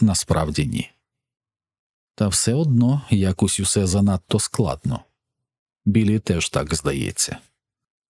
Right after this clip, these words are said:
«Мабуть, я тепер засну». Не дивлячись на нього, вона додає: «Можеш залишитися, якщо хочеш». Білі, побоюючись, що тіло нижче пояса знову зрадить, каже, що краще повернеться на канапу.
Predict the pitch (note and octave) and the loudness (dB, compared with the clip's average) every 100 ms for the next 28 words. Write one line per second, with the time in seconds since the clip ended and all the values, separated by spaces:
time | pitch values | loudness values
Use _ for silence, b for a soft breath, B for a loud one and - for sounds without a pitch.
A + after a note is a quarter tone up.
0 | _ D3 C3+ B2 - A2 G#2+ E2+ G2+ F#2+ | _ 0 2 2 2 0 0 0 0 0
1 | F#2 - E2+ E2+ - _ _ _ _ _ | -2 0 0 0 -4 _ _ _ _ _
2 | _ _ _ _ _ _ - G2+ F2+ F#2+ | _ _ _ _ _ _ 0 2 2 2
3 | G2 - F#2 G2 F#2 G#2+ F#2+ E2+ F2+ E2+ | 2 0 0 2 4 2 2 2 2 2
4 | F2 F2 D#2+ A#1 - _ _ _ - D#3 | 0 0 0 -2 -8 _ _ _ 0 2
5 | D3 C3 A#2 B2+ B2+ - B2+ E2+ - F2 | 2 0 0 0 0 0 0 0 0 -2
6 | E2+ - - - F#2+ - - - - _ | -2 -2 -2 -2 -4 -4 -6 -8 -14 _
7 | _ _ _ _ _ _ _ _ - C#3+ | _ _ _ _ _ _ _ _ -2 2
8 | D3 D3 C#3 C#3 C#3 C3+ B2+ A2 - A2+ | 2 2 2 2 2 4 2 2 0 0
9 | - - B2+ - B2 A#2 A2+ G#2+ - A2+ | -2 -2 -2 2 2 4 4 2 0 0
10 | B2 A2 G#2 G#2 G2 A2 G#2 G#2 G#3 A#2 | 2 2 2 0 2 4 4 2 2 2
11 | G#3 F2+ - G2+ G2 F#2 - G2+ - A2 | 2 0 -2 0 0 0 0 -2 0 -2
12 | G#2 - F#2+ G2+ G2 E2+ F2 - F2 D#2+ | 0 -2 0 2 2 2 0 0 0 0
13 | - - C3 - - | 0 0 -2 -4 -10